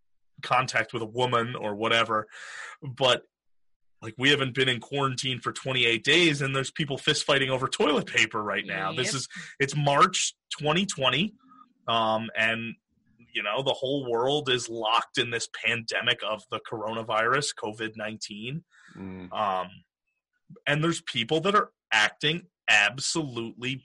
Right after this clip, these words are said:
Speaker 1: bizarre and irrational. And it's, uh, you know, every-, everyone, it's this mass hysteria, and everyone is so fearful about what could happen,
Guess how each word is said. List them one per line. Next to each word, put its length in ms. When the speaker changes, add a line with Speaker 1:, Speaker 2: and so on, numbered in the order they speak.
Speaker 1:
bizarre 920
and 240
irrational. 1000
And 140
it's, 260
uh, 60
you 260
know, 260
every-, 300
everyone, 400
it's 280
this 260
mass 440
hysteria, 1040
and 120
everyone 480
is 160
so 160
fearful 680
about 340
what 240
could 160
happen, 560